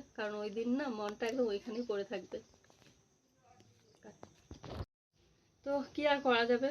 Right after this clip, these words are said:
তবুও দেখি চেষ্টা করছি। বিয়েতে না যেতে পারলেও ভাবছি যে বউভাতে যাবো।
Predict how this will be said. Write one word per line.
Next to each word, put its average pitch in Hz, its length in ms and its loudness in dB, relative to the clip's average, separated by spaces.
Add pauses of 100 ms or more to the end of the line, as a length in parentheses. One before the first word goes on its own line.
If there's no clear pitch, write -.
তবুও 269 240 4
দেখি 269 200 4
চেষ্টা 254 340 0
করছি। 247 380 0 (120)
বিয়েতে 254 420 0
না 247 180 4
যেতে 247 240 4
পারলেও 254 300 2
ভাবছি 247 340 -8
যে 339 100 0
বউভাতে 220 360 0
যাবো। 214 240 -2